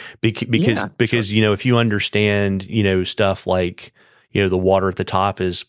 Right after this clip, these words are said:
Speaker 1: moving faster than the water at the bottom, so don't sink your sighter 'cause that's usually a lot thicker than your tippet 'cause it's gonna basically s-, drag your rig, right? And so I think to your point, when people start thinking about it that way, they actually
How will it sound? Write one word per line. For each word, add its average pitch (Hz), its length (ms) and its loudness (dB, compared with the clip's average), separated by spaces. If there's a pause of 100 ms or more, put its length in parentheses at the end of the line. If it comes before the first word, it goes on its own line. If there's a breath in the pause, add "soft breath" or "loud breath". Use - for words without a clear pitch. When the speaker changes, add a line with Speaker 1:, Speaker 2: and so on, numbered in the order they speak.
Speaker 1:
moving 95 320 0
faster 92 440 -2
than 92 120 0
the 92 60 0
water 95 220 2
at 95 60 -4
the 92 80 -4
bottom, 90 380 0
so 87 120 -2
don't 95 260 -2
sink 101 260 -2
your 90 80 -6
sighter 117 360 -2
'cause 90 140 -8
that's 95 220 -2
usually 104 300 0
a 90 40 -2
lot 95 260 0
thicker 95 600 -4
than 92 140 0
your 87 80 -2
tippet - 480 0 (160)
'cause 98 120 -6
it's 92 120 -4
gonna 92 160 0
basically 92 500 0
s-, - 80 -6
drag 87 400 0
your 85 120 -6
rig, 85 320 -6
right? 92 240 0
And 95 120 -2
so 104 280 2 (520 loud breath)
I 110 60 2
think 113 520 -4
to - 140 0
your 95 100 2
point, 120 320 0
when 98 100 -2
people 110 280 -2
start - 320 -2
thinking 139 440 -2
about 90 320 0
it 92 260 -4 (120)
that 92 360 -2
way, 92 500 0
they 92 340 -2
actually 95 840 -2